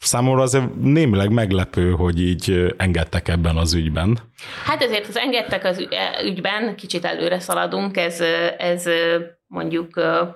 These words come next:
Speaker 1: Hát valamennyire
Speaker 2: Valamennyit
Speaker 1: engedtek.
Speaker 2: engedtek, igen. Mert hogy ugye volt, ö, ez, ezt ta-, talán még nem említettük, de hogy, ö, John Green arra hívta a nerdfightereket, az ő követőit,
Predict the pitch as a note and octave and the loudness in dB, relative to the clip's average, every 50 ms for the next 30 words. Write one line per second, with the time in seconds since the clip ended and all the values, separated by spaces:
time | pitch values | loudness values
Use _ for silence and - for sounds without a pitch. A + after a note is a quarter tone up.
0 | - _ _ _ _ _ _ _ _ _ _ - - - - A#2+ B2 A#2 G2+ F2+ | -14 _ _ _ _ _ _ _ _ _ _ -8 -4 -2 0 2 2 2 2 2
1 | F2 F2 E2+ E2+ E2+ E2+ D#2+ - A#3 G#3+ F3+ F#3 - F3 F3 F3 E3+ D#3 D3+ D#3 | 2 2 2 2 2 2 2 2 0 0 0 0 0 0 0 0 0 0 0 0
2 | D3+ - F3 - - B2+ - - D#3 - - - G3+ A#3 A3+ C#4+ A#3 A3 A3 A3 | -2 -2 -2 -2 -2 -2 -2 -2 -4 -4 -2 -2 0 0 2 0 0 0 0 0
3 | A3 A3 A#3+ A3 G#3 G#3 G3+ G#3 - - F#3 F3+ F3+ F3+ F3 F3+ F3+ - - F#3 | 0 0 0 0 0 -2 -2 -2 0 2 4 4 4 4 4 4 2 2 0 -2
4 | F#3 F3+ F3+ - - F#3+ F#3 F#3 - - F#3 F3 F3+ - - - F#3+ E3+ E3 E3+ | -2 -4 -4 -4 -4 -4 -6 -6 -4 -2 0 0 0 -2 -2 -2 -2 -2 0 0
5 | E3+ F3 F3+ G#3 G#3 A3+ A#3 A#3+ B3 A#3+ B3 A#3+ A#3 A#3+ A#3+ G#3 F#3 F3+ F3+ F3+ | -2 -2 0 0 0 0 0 0 0 0 0 -2 -2 -2 -4 -4 -2 -2 -2 0
6 | F3+ F3+ F3 F3 F3 F3+ F3+ F3 F3 F3 F3 F3 F3 F3 F3 - - G3+ F#3+ F#3 | 2 2 2 2 0 0 0 2 4 4 4 2 2 0 -4 -6 -4 -2 0 0
7 | F3+ F#3+ F3 E3 E3 E3+ F3 F#3+ F#3+ _ _ - F3+ F3 E3+ E3 D#3+ E3 E3+ F3 | 0 0 -2 -2 -2 -2 -4 -6 -8 _ _ -4 -2 -2 -2 0 -2 -4 -4 -6
8 | - _ _ _ - F3 E3 E3+ E3 - - E3+ E3+ E3+ E3+ E3 E3 - - - | -10 _ _ _ -8 -6 -6 -6 -6 -6 -6 -4 -2 -2 -2 -2 -4 -6 -6 -6
9 | - E3 - F3 E3+ E3+ E3+ - G3 G3 F3+ F3+ E3 - - G#3 G#3 B3 B3 B3 | -6 -4 -4 -4 -6 -4 -4 -4 -4 -4 -4 -6 -6 -4 -2 -2 -2 -2 0 0
10 | A#3 G3+ F3+ F3+ F3+ | 0 0 0 -2 -4